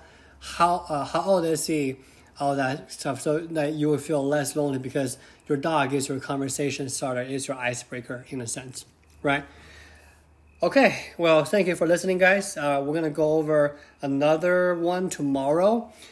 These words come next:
Uh, I know it's, uh, today we kinda went, like, a bit faster because I feel like people kind of understand these. They just need to be more mindful of it before they can ec-, um, do the, um, execution. But yeah, that's it for me today.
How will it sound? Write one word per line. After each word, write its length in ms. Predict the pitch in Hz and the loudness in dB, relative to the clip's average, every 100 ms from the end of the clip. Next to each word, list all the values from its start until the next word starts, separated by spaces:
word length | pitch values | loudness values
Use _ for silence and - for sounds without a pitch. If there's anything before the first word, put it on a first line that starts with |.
| - - | -20 -2
Uh, 380 | 147 147 143 143 | 2 4 4 2
I 100 | 151 | 2
know 180 | 185 180 | 2 2
it's, 200 | 156 - | 0 -4
uh, 300 | 175 156 160 | -2 0 0
today 340 | 156 175 196 | -2 2 2
we 120 | 160 135 | 2 -2
kinda 220 | 160 151 | -2 0
went, 220 | 156 160 | 0 0
like, 140 | 147 | -2
a 80 | 139 | -2
bit 240 | 135 143 131 | -4 -6 -4
faster 420 | 135 131 139 165 | -2 -2 -2 -4
because 220 | 147 147 | -2 -2
I 100 | 135 | -2
feel 180 | 135 147 | -2 0
like 260 | 143 135 - - - - - | 0 -2 -8 -20 -20 -20 -4
people 440 | 170 - 151 143 | -2 0 0 0
kind 300 | - 160 147 | -2 -2 0
of 240 | 139 127 - _ _ _ _ _ _ _ _ | 0 -4 -10 _ _ _ _ _ _ _ _
understand 600 | - 147 143 - 147 151 | -2 2 2 0 0 2
these. 140 | 175 151 | 0 0
They 100 | 143 | -2
just 120 | 147 | 0
need 120 | 156 | 0
to 60 | 143 | 0
be 120 | 143 | 0
more 260 | 135 139 139 | 0 0 -2
mindful 460 | 127 131 143 170 | -2 -4 -4 -4
of 160 | 170 170 | -2 0
it 240 | 220 - - - _ _ - | -2 -2 -18 -20 _ _ -8
before 280 | 135 151 | -4 -2
they 120 | 143 143 | -2 -2
can 340 | 143 139 139 - | -4 -4 -6 -4
ec-, 280 | 160 - - | -6 -6 -10
um, 300 | 143 131 131 | -8 -6 -8
do 180 | 135 156 | -4 -4
the, 220 | 147 151 | -2 -4
um, 140 | 139 151 | -2 -4
execution. 640 | 151 156 156 160 240 240 - - - - | -4 -4 -4 -2 -2 -4 -12 -20 -20 -8
But 340 | - 160 160 - | 0 2 2 -2
yeah, 220 | 185 254 - - _ - | 0 0 0 -10 _ -2
that's 180 | 156 220 | 0 2
it 120 | 196 | 0
for 200 | - 156 | 0 0
me 140 | 165 | 0
today. 360 | 160 185 220 233 | -2 0 0 -2